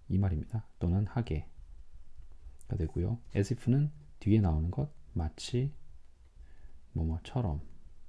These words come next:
그럼 될 수도 있고요. as가 나오게 되면 뭐뭐로,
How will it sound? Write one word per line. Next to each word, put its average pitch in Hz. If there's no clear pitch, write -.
그럼 95
될 98
수도 -
있고요. 87
as가 160
나오게 139
되면 110
뭐뭐로, 85